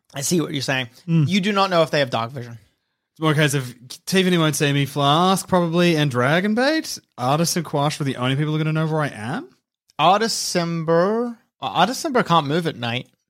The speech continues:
Speaker 1: not without assistance. He can move very slowly. The only people who can see at night are you, Tiffany, and Flask of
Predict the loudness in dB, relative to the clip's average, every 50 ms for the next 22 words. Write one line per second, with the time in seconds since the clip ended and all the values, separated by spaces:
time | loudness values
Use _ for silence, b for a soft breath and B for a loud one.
0 | _ -6 -6 -4 -4 0 2 2 2 2 0 -6 -10 -8 -6 -6 -6 -4 -6 -6
1 | -6 -8 -8 -8 -10 -14 -10 -10 -8 -4 -2 0 2 2 2 2 0 0 2 4
2 | 4 4 4 2 2 0 -2 0 0 0 0 0 -2 -2 -4 -6 -8 -12 _ _
3 | _ _ _ _ _ _ _ _ _ 0 2 2 4 2 2 2 2 0 2 0
4 | -2 0 0 0 0 -2 -4 -4 0 0 0 0 2 0 0 0 0 -2 -2 0
5 | 2 4 4 4 2 0 -2 -4 -6 -8 -10 -12 -4 0 0 2 2 2 0 0
6 | -2 b b b b b b b b b b _ _ 0 2 2 2 2 2 2
7 | 2 4 2 2 0 0 0 -2 -2 -2 -2 -2 -2 -2 -2 -6 -10 -12 -12